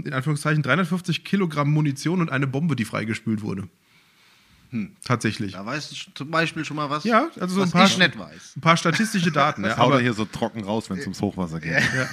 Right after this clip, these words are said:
Speaker 1: aber jetzt überlegt euch mal, also ich fa-, ich find's krass, man hat ja immer die Diskussion um die Rheinschiene, ne?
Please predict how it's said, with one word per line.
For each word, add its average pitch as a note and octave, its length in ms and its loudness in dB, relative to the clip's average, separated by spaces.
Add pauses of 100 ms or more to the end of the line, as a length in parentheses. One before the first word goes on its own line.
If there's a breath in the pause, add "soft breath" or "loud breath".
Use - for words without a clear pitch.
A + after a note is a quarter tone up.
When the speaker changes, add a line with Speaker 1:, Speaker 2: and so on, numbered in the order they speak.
Speaker 1:
aber C3 160 4
jetzt B2+ 160 0
überlegt C#3 340 0
euch A2+ 160 -2
mal, A2+ 160 -4 (220 loud breath)
also A#2+ 160 -4 (100)
ich D3 140 -4
fa-, F3 160 0
ich C#3 80 -2
find's C3+ 180 -4
krass, D3+ 320 0 (320 loud breath)
man B2 180 2
hat D3 120 4
ja E3 80 4
immer D3+ 160 4
die C3 80 0
Diskussion C3+ 460 0
um C#3 120 0
die A#2 80 -2
Rheinschiene, F#3 600 2
ne? C#3 200 0